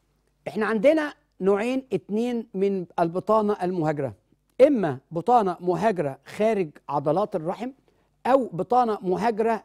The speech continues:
في عضلات الرحم. أنا ما أقدرش أحكم هي قال-، قصدها إيه. أما إذا كانت عض-، آه، آه، المشكلة في إجراء القيصرية في، آه، بعض السيدات اللي عندها هجرة بطانة الرحم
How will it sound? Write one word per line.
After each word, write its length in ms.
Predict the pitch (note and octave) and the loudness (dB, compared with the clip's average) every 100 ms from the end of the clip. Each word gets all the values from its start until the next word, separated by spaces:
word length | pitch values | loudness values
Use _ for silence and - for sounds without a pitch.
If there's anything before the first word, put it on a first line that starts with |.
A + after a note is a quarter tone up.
| _ | _
في 200 | - G#3+ | -6 -2
عضلات 480 | D3+ D#3+ D#3 E3+ F#3 | -2 -2 -2 -2 -2
الرحم. 280 | C#3 A#2+ - _ _ _ _ _ _ G#3 | -8 -12 -16 _ _ _ _ _ _ 4
أنا 160 | B3 | 4
ما 100 | G#3 | 2
أقدرش 360 | F#3 F#3+ A3+ G#3+ | 2 2 2 0
أحكم 640 | G#3 G#3 - A3+ A3 G3+ - | -2 -4 2 4 4 0 -6
هي 200 | D#3+ F3+ F3 | 0 2 2
قال-، 220 | G#3 G#3+ | -2 -4
قصدها 380 | - E3 F3+ F#3+ | -2 -2 -2 -2
إيه. 240 | F#3+ F#3 - _ _ _ _ | 0 0 0 _ _ _ _
أما 240 | G#3 B3+ A3 | 0 2 0
إذا 200 | F3 F3+ | 0 -2
كانت 400 | F3+ C4 A#3+ - | 0 0 0 -4
عض-، 240 | E3 E3 | -2 0
آه، 120 | F3+ F#3 | 0 -2
آه، 480 | F3 E3 E3 D#3+ E3 | -2 -2 -4 -4 -4
المشكلة 640 | D#3+ E3 - C4+ D4 C4 - | -4 -4 -2 0 2 2 0
في 280 | - F#3+ - | -6 -4 -4
إجراء 420 | E3 F#3+ B3 A#3+ | -2 2 2 2
القيصرية 760 | F3+ - E3 E3 F3+ G#3+ A3 G#3+ | -6 -4 -6 -4 -4 0 -2 -2
في، 580 | - - G#3+ A3+ A3+ A3 - | -10 -10 -6 -4 -4 -6 -6
آه، 240 | E3+ E3 | -4 -4
بعض 360 | D#3+ B3 G#3 F3 | -2 -2 -2 -4
السيدات 580 | E3+ - E3 E3+ G#3 A3+ - | -6 -4 -2 -2 -2 -4 -6
اللي 120 | E3 | -8
عندها 420 | D#3+ E3+ G#3+ G#3 - | -6 -4 -2 -2 -4
هجرة 420 | D#3 C4 G#3 E3+ | 0 0 0 -2
بطانة 480 | C#3+ D#3+ A#3 G#3+ F3 | -4 -4 -2 -2 -2
الرحم 380 | F3+ A3 A#3 A3 | -4 -4 -4 -6